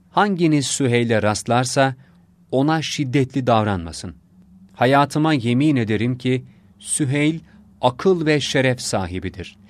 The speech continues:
Süheyl gibi bir kişi İslam'ı nasıl tanımaz? Gerçi hiçbir şey kaderi geri çeviremez." dedi. Abdullah gelip bana Hazreti Peygamber'in söylediklerini nakletti.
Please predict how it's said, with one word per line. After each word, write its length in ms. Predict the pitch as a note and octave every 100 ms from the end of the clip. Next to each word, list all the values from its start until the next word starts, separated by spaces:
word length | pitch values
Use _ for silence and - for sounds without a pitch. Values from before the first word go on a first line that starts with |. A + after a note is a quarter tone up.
| - -
Süheyl 500 | - - C#3 D#3+ E3+
gibi 300 | C3+ B2 A2+
bir 200 | G#2 G2+
kişi 400 | A2+ G2 C3 C#3 - - _
İslam'ı 580 | B2+ - D#3+ D3+ D3 A#2
nasıl 300 | D#3+ - D#3
tanımaz? 520 | - G2+ F2+ E2+ - - - - - -
Gerçi 420 | G#2+ C#3 C#3+ C#3+ C3
hiçbir 400 | - C#3 - F#3
şey 340 | - E3+ E3 - _ -
kaderi 400 | C#3+ C#3 C#3+ C3
geri 240 | B2 B2+
çeviremez." 680 | B2+ C3 C#3 C3 F#2+ - -
dedi. 260 | E2+ - - _ _ _ _ _ _ -
Abdullah 540 | A3 - D#3+ D3+ E3 - _ _ _ -
gelip 480 | A2 C3+ E3+ - -
bana 300 | C3+ D#3 B2
Hazreti 360 | A2+ C#3 -
Peygamber'in 720 | - A2 F#2+ F#2 F2 F#2+ B2+ D3 -
söylediklerini 800 | - C#3+ B2+ A#2+ A2+ A2+ F#2+ E2
nakletti. 580 | E2+ - F2 - -